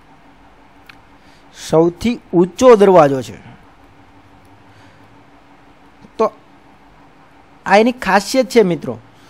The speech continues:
એટલે કે આ બુલંદ દરવાજો છે એ ખાસિયત છે, એટલે કે આવું એમણે બંધાવ્યો હતો. આ સિવાય સલીમ ચિશ્તીની દરગાહ, મસ્જિદ અને પંચમહાલમાં સમાવે-, પંચમહાલનો સમાવેશ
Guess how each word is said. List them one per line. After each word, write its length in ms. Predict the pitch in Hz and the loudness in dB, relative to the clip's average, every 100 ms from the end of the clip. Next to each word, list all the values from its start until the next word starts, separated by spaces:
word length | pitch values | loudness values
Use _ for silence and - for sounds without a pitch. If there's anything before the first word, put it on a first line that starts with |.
| - - | -20 -8
એટલે 140 | 170 | -4
કે 60 | 196 | 0
આ 60 | 190 | 0
બુલંદ 380 | 156 170 226 | 2 2 2
દરવાજો 440 | 208 185 170 147 135 | 2 2 2 0 -6
છે 340 | 143 196 - - | -2 -2 -2 -8
એ 100 | 170 | -12
ખાસિયત 600 | - 120 131 - 208 226 | -10 -10 -8 -2 -2 0
છે, 120 | 196 | -2
એટલે 180 | 165 165 | -4 -2
કે 80 | 160 | -4
આવું 340 | 156 156 139 | -4 -6 -8
એમણે 220 | 135 156 | -8 -6
બંધાવ્યો 560 | 151 117 107 117 151 220 - - _ | -8 -10 -10 -4 -2 -2 -6 -20 _
હતો. 320 | 131 131 104 98 - - - - - | -10 -8 -10 -12 -20 -20 -20 -8 0
આ 100 | 214 | 2
સિવાય 440 | 233 226 226 214 - - | 2 4 4 2 -6 -18
સલીમ 440 | - 185 202 226 | -4 2 4 4
ચિશ્તીની 560 | 202 214 202 - 202 202 | 4 -2 -6 -4 -2 0
દરગાહ, 580 | 156 160 160 190 175 175 - _ _ - - 135 | 2 2 6 6 6 0 -10 _ _ -20 -14 -4
મસ્જિદ 480 | 151 160 233 240 - - 175 | -2 0 0 0 -2 -14 -6
અને 180 | 185 | -6
પંચમહાલમાં 880 | 175 - 190 180 180 165 170 165 165 | -4 -4 -4 -4 -2 0 0 0 -6
સમાવે-, 600 | 151 135 127 139 156 147 - | -6 -8 -4 -6 -6 -10 -6
પંચમહાલનો 560 | 175 180 160 151 147 | -6 -6 -6 -4 -4
સમાવેશ 580 | 147 123 120 139 214 233 | -8 -10 -6 -2 -2 -2